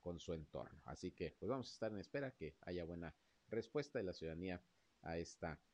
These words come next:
a esta actividad. Y fíjense que en estos momentos, eh, tengo la información de que ya localizaron el montacargas que operaba en el momento de este accidente el pasado lunes ahí en la empresa Simón Bolívar, que se vinieron abajo los hilos con toneladas de granos.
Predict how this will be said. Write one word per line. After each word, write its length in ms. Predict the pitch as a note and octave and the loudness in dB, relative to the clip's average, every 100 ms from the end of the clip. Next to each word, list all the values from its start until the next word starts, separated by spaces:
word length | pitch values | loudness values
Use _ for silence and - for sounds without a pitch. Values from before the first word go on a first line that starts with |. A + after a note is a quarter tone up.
| - | -2
a 80 | F#2 | -2
esta 200 | - F#2 | 0 0
actividad. 560 | E2+ F#2+ E2 D#2+ D#2+ - - - | -2 0 2 4 4 2 -14 -2
Y 260 | G#2 A2+ A2+ | 4 4 6
fíjense 280 | E3 E3 | 4 4
que 60 | C#3+ | 4
en 80 | C#3 | 2
estos 180 | C#3+ C3+ | 4 4
momentos, 640 | C3 C#3+ D3+ D#3 - - G2 | 4 2 4 4 2 -4 2
eh, 240 | F#2+ F#2+ | 4 4
tengo 200 | - A#2+ | 2 4
la 100 | A#2+ | 4
información 640 | G2+ - F#2+ G2 F2+ A#2+ A#2+ | 4 2 0 0 2 0 2
de 140 | A#2+ | -2
que 140 | - F#2 | 0 2
ya 260 | G#2+ A2+ | 4 4
localizaron 920 | - F#2 - F#2 F#2+ - C#3 B2+ A#2 - - - | 2 0 2 0 0 4 6 6 2 -2 -10 -2
el 640 | F2+ F2+ F2 F2 E2+ D#2+ _ _ _ _ - | 2 4 4 4 2 -2 _ _ _ _ -4
montacargas 1160 | G2 G2 F#2+ G2 D3 D#3+ C3+ A#2+ D#3 - - - _ _ _ _ _ - | 0 0 0 0 4 4 6 4 4 -2 -12 -18 _ _ _ _ _ 0
que 300 | F#2 F#2 - | 4 6 4
operaba 760 | G2 - G2+ B2 A#2+ A#2+ D3+ - | 2 4 6 8 8 8 4 -4
en 160 | - F2 | -6 -2
el 100 | F2+ | 0
momento 360 | F#2 G2+ G#2 A2 | 0 0 0 0
de 80 | |
este 240 | G#2 - F#2+ | 0 2 0
accidente 500 | - F#2 G2 G#2 G#2+ | 0 0 2 2 0
el 80 | G2 | 0
pasado 380 | E2 - G2 | -2 2 4
lunes 360 | G2 G2+ G2+ - | 4 2 -2 -2
ahí 120 | E2 | 0
en 80 | F#2 | 0
la 40 | |
empresa 380 | F2+ F2+ F#2 G2 | -2 0 0 0
Simón 420 | - E2 F2+ F#2 F2+ | -2 -2 0 0 2
Bolívar, 400 | F#2+ A2 G2+ A2 | 2 4 4 2
que 120 | E2 | -4
se 120 | - | -4
vinieron 340 | E2 F2 F#2 E2+ | -2 0 0 0
abajo 300 | F2 F2+ E2+ | 0 0 0
los 240 | D#2 - | -2 0
hilos 300 | F2 F2+ - | 2 0 0
con 260 | D#2 C#2+ C#2+ | -4 -4 -4
toneladas 580 | D#2+ D#2+ E2+ F#2 F2+ | -2 0 2 2 2
de 80 | E2+ | 0
granos. 540 | E2 F2 F2 A#2 - | 2 2 2 0 -4